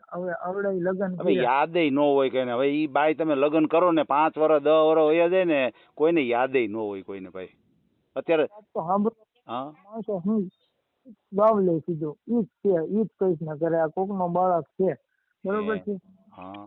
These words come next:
Speaker 1: અમારા ગામમાં એવો રિવાજ છે,
Speaker 2: હા.
Speaker 1: આ ગામડી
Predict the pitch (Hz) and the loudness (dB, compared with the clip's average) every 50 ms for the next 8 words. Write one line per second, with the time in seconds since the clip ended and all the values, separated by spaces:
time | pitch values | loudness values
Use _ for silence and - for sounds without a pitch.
0 | - _ _ _ _ - - _ _ _ _ 190 208 226 220 214 208 208 214 220 | -20 _ _ _ _ -20 -20 _ _ _ _ -18 -12 -8 -6 -6 -6 -4 -4 -4
1 | 226 233 233 247 254 247 220 214 220 226 240 233 202 185 180 165 165 139 135 - | -2 -2 -2 -2 0 -2 0 0 0 0 0 0 0 0 0 0 -2 -4 -4 -8
2 | _ - 156 185 214 226 220 _ _ _ - 98 98 101 107 110 120 123 131 139 | _ -18 -12 -12 -12 -12 -12 _ _ _ -12 -8 -6 -4 -4 -4 -6 -6 -8 -8
3 | 151 147 165 170 185 180 180 180 165 | -6 -6 -4 -6 -4 -6 -6 -6 -6